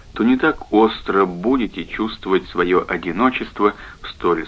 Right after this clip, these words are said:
сложный в вашей жизни момент. Но вы, конечно, вольны думать иначе».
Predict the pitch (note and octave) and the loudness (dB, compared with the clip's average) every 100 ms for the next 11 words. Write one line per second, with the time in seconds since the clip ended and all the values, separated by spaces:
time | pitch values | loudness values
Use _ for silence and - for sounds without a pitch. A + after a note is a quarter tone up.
0 | - F2 A#2 C#3 A2+ F#2 D#2 D#2 G2+ A2 | -8 2 4 4 2 -2 -4 -4 -4 -2
1 | - E2 E2 F#2 F2+ F2+ - E2+ D#2 D2+ | -4 -4 -4 -6 -6 -8 -6 -6 -6 -10
2 | C#2+ - - - - - - - - - | -12 -16 -18 -20 -20 -18 -18 -18 -20 -10
3 | G2 G#2+ A2+ A2+ A2 F#2 F2+ G#2+ A2+ A2 | -4 2 4 6 6 6 4 0 0 0
4 | A#2 - A2+ A2+ A#2 - - - G2+ G2+ | -2 -4 -2 0 0 -6 -18 -6 0 4
5 | G2 F#2 G2 G2 A2 A2 A#2+ C#3 C3 - | 4 2 0 0 0 0 0 0 0 -6
6 | D2+ | -8